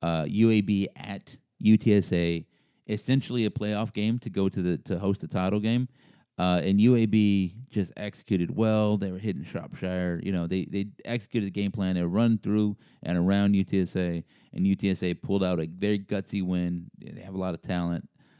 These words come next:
Uh, their quarterback, Frank Harris, who was recruited, uh, to North Texas, chose U T S A.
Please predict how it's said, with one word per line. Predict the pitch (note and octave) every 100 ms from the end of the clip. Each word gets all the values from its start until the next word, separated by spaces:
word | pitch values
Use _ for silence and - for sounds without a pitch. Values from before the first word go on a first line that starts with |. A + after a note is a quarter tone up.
| _ F2
Uh, | E2+ E2+
their | F2+
quarterback, | - B2 A#2 G2+
Frank | G#2+ G2+
Harris, | A2 G#2+ G2
who | G2+ F#2+
was | - G2 F2+
recruited, | E2+ C#3 D3+ G2 - - _ - _ -
uh, | F#2 E2+
to | -
North | F#2 E2
Texas, | - D#2+ E2 D#2
chose | - F#2+ F#2
U | F2
T | -
S | D#2+ -
A. | G1+